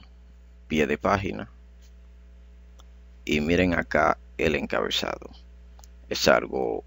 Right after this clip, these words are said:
muy sencillo, pero algo muy útil cuando deseamos poner un pie de página y un encabezado. Hasta aquí este video. Recuerden que todos los lunes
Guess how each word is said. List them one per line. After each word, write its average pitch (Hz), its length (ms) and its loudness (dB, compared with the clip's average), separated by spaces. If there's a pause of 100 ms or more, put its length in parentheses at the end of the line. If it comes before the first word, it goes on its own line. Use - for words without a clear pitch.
muy 73 160 -4
sencillo, 92 640 2 (400)
pero 90 280 4
algo 90 180 2
muy 90 200 0
útil 76 440 -6
cuando 95 420 2
deseamos 87 500 0
poner 80 440 -4 (1120)
un 76 200 -2
pie 78 220 2
de 76 120 2
página 78 540 2
y 69 120 -8
un 69 140 -6
encabezado. - 680 -6 (800)
Hasta 67 240 -6
aquí 65 200 -6
este 64 240 -6
video. 73 440 -2 (1000)
Recuerden 69 560 -4
que 62 200 -4
todos 65 300 -2
los - 200 -6
lunes 65 460 -4